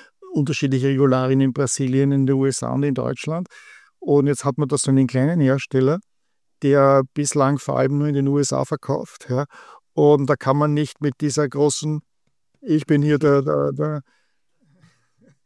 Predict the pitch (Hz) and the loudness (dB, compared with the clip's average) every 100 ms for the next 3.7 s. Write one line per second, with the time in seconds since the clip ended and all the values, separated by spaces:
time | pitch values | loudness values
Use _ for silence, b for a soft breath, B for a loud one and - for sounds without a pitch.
0 | _ _ - 127 151 135 143 147 175 131 | _ _ -4 2 4 4 4 4 4 4
1 | 160 - 151 151 - 143 151 143 143 131 | 0 -2 -2 -2 -2 0 2 2 0 0
2 | 143 139 135 156 147 147 151 - _ - | -2 -4 -2 -2 0 0 0 -4 _ -8
3 | 123 131 165 - 143 147 151 | -2 -2 -2 -2 -2 0 -2